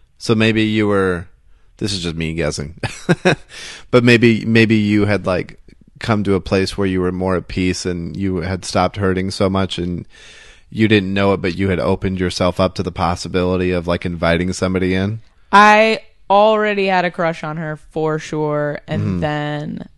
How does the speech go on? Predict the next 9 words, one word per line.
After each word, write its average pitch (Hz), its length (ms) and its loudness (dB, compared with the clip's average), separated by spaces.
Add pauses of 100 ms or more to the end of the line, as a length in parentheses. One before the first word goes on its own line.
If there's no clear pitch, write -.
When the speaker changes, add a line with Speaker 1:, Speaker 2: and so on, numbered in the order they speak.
(400)
Speaker 2:
I 170 120 -4
think 147 540 -8 (500)
was 170 680 -2 (220)
starting 175 580 0
to 175 100 -8
do 156 260 -4
stuff 151 420 -6
to 160 180 -6
elicit 147 840 -4